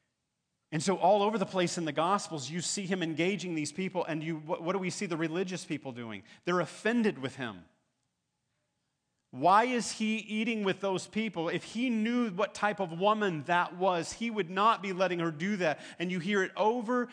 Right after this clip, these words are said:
and over and over again from the religious people. But he didn't sermonize them or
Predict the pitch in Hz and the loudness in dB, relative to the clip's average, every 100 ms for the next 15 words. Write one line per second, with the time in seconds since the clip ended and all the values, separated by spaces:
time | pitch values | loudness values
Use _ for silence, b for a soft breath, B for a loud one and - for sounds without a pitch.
0 | B 190 185 180 202 202 196 202 185 185 | B -2 0 0 2 2 0 0 0 0
1 | 180 175 160 160 175 160 160 160 165 147 | 0 -2 -2 -4 -4 -4 -2 -2 -2 -4
2 | 151 - - _ _ _ _ _ _ _ | -6 -8 -14 _ _ _ _ _ _ _
3 | _ _ _ _ _ _ _ _ 208 190 | _ _ _ _ _ _ _ _ -8 -6
4 | 110 101 _ _ _ _ _ _ _ _ | -12 -16 _ _ _ _ _ _ _ _
5 | _ _ _ _ _ _ _ _ _ _ | _ _ _ _ _ _ _ _ _ _
6 | _ _ _ _ _ _ _ _ 165 180 | _ _ _ _ _ _ _ _ 0 2
7 | 175 185 165 - 196 196 175 151 135 156 | 2 0 -2 0 0 2 2 0 -2 -4
8 | 131 123 120 | -2 -2 -2